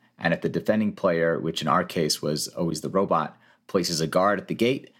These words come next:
the human player incurs a penalty for the gate. And if the gate is not guarded, the human player receives a reward. Um,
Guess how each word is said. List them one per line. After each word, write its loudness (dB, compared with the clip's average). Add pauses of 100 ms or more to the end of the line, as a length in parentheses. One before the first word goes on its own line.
(120)
the -2
human 2
player 0
incurs -4
a -12
penalty 0 (360)
for -6
the 0
gate. 0
And 0
if -4
the -6
gate 0
is -6
not 0
guarded, 2
the -2
human -2
player 0
receives -2
a -6
reward. 0 (420)
Um, 0